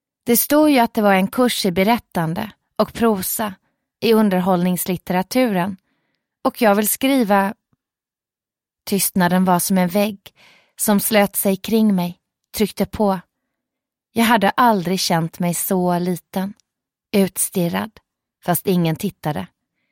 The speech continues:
De vände snarare bort blickarna. Ville inte se. Jag önskade förtvivlat att jag inte satt på mig en så porrig klänning. Jag knep ihop benen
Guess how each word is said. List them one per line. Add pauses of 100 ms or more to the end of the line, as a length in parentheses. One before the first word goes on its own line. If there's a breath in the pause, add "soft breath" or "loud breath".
(340)
De
vände
snarare
bort
blickarna. (840)
Ville
inte
se. (1300)
Jag
önskade
förtvivlat (340 loud breath)
att
jag
inte
satt
på
mig
en
så
porrig
klänning. (1120)
Jag
knep
ihop
benen